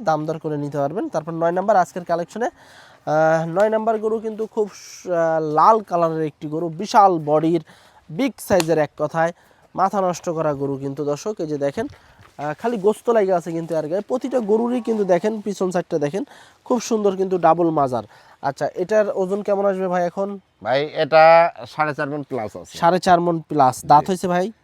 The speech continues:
Speaker 2: হ্যাঁ, এটা দাঁত হয়ে গেছে।
Speaker 1: আচ্ছা, এটা দাঁত হয়ে গেছে দর্শক, সাড়ে চার মণ প্লাস। খুব সুন্দরভাবে কিন্তু দাঁড়াইছে দেখেন। কত যাচ্ছে না, আহ,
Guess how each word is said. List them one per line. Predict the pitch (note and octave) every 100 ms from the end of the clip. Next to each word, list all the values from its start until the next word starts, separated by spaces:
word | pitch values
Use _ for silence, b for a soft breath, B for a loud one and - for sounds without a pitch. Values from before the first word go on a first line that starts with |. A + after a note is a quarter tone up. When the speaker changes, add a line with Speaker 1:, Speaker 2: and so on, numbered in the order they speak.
| _
Speaker 2:
হ্যাঁ, | F#2+ B2 A2+
এটা | A#2 B2
দাঁত | A2 F2
হয়ে | F#2 D#2+
গেছে। | D#2
Speaker 1:
আচ্ছা, | C3 -
এটা | C#3+ D#3+
দাঁত | D3 D3 -
হয়ে | D#3+ D#3
গেছে | D#3 D#3
দর্শক, | D3 - A3
সাড়ে | - - D3
চার | C#3+ C#3+
মণ | C#3+ D3
প্লাস। | - C#3+ -
খুব | A3+
সুন্দরভাবে | - - A#3+ A3 F3+ F3
কিন্তু | E3 E3
দাঁড়াইছে | D3+ C#3+ C#3 C3
দেখেন। | B2+ B2+ A2+ B B -
কত | G3
যাচ্ছে | A3 A3+ -
না, | F3
আহ, | -